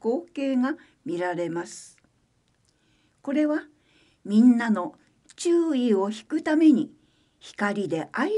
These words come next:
図をしているのです。そうすると、ろう者たちは会話をやめたり、顔を上げて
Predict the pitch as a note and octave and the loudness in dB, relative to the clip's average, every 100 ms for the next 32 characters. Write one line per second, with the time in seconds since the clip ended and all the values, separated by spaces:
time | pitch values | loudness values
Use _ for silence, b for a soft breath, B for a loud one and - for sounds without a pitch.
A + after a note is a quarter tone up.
0 | G#4+ A3 F#3+ G#3+ - G3 F#3+ F3+ F#3 E3 | -2 -2 -2 -4 -8 -4 -4 -4 -4 -2
1 | D3+ B2+ - - - _ _ _ _ _ | -4 -8 -12 -20 -20 _ _ _ _ _
2 | _ _ _ _ _ _ _ _ - A3+ | _ _ _ _ _ _ _ _ -6 -2
3 | C#4+ C4+ C#4 C4+ C4 C4+ E4+ - b b | -2 -6 -6 -6 -4 -4 -6 -12 b b
4 | b b - C#4 D#4+ C#4 G3+ F3 E3 - | b b -2 0 0 -2 -8 -8 -12 -10
5 | D3+ D3+ - _ _ _ _ _ _ - | -10 -10 -14 _ _ _ _ _ _ -8
6 | G#3 G#3 B3 A3+ A3+ A3 G#3 E3+ E3 G3+ | -2 0 2 0 2 2 0 -2 -4 -8
7 | G#3+ G#3+ G#3+ - _ b b b b - | -6 -6 -6 -14 _ b b b b -8
8 | A#3+ D#4 D#4 C#4+ C#4 C4+ C#4+ - C#4 | -4 0 0 -2 2 0 0 -4 -6